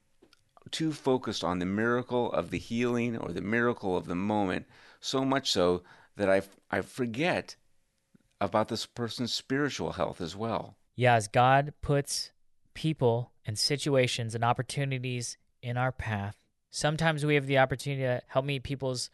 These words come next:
Speaker 2: needs physically, and sometimes it's we get to help people with their spiritual needs. And like Gordon said,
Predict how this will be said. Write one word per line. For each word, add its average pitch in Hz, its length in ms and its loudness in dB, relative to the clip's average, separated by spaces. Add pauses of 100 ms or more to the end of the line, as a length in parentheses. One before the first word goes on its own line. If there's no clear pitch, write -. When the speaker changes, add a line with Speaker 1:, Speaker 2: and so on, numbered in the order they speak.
(160)
Speaker 2:
needs 123 280 -4
physically, 160 640 -2 (180)
and 120 160 -6
sometimes 143 600 -2
it's - 300 -6 (280)
we 123 180 -4
get 131 140 0
to 131 100 -2
help 131 200 4
people 131 500 -4 (280)
with 117 100 -6
their 123 100 4
spiritual 131 640 0
needs. 95 420 -12 (340)
And 131 160 -2
like 143 160 4
Gordon 143 320 4
said, 117 320 0